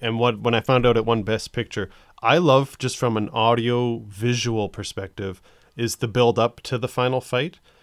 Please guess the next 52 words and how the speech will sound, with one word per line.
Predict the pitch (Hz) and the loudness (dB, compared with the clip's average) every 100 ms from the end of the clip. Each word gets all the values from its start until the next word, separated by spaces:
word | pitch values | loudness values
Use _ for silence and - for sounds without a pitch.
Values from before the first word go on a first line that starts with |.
| _ | _
Not | 123 160 190 | 2 2 2
that, | 202 - | -2 0
and | 139 131 | 0 0
again, | 123 131 135 - | 2 0 0 -2
watching | 135 180 175 | 0 2 0
this | 156 - | 0 0
now, | 117 113 | 2 2
I | 120 127 | 2 2
was | 156 160 | 2 2
not | 139 131 | 2 2
really | 117 120 104 | 2 0 0
into | 107 110 | -2 -2
the | 107 | -6
fighting | - 104 107 120 | -6 -6 -4 -4
scenes | 117 123 120 123 | -4 -4 -2 -4
as | 117 127 | -4 -2
an | 117 | -2
adult. | 117 135 131 | 0 -2 -2
Like, | 117 110 | -4 0
I | 110 | -2
was | 101 | -2
just | 110 | -6
kinda | - 104 | -2 -2
like, | 101 - | -2 -4
"They're | 107 101 | -6 -2
there," | 107 113 113 - _ _ _ _ | 0 2 0 -6 _ _ _ _
but | - 127 117 | -8 -2 0
it's | 110 - | 0 0
more | 117 113 | 2 2
the | 107 | 2
underlying | 107 101 104 98 | -2 -2 -2 -4
story | - 110 113 | -4 -2 0
I'm | 127 | -2
interested | 127 - - 139 | -6 -10 -6 -4
in. | 151 180 - _ _ _ | -4 -6 -10 _ _ _
But | 123 | 2
even | 143 160 180 | 4 4 2
just | 160 | 0
that, | 139 123 | 0 0
the | - | -2
fact | - 120 - | -4 -4 -4
that | 127 | -4
they | |
were | 117 | -4
building | 101 117 107 101 | -2 -2 0 -2
up | 101 | -4
to | - | -4
this, | 131 135 120 | -2 -2 -2
and | 110 | -6
you | |
see, | 107 - 120 110 | -6 -6 -4 -4
like, | 107 101 | -4 -6